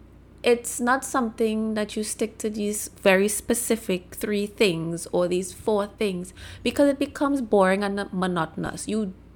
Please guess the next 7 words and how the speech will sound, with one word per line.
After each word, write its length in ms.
engage 440
in 180
activities 760
that 180
fill 300
you 200
up. 200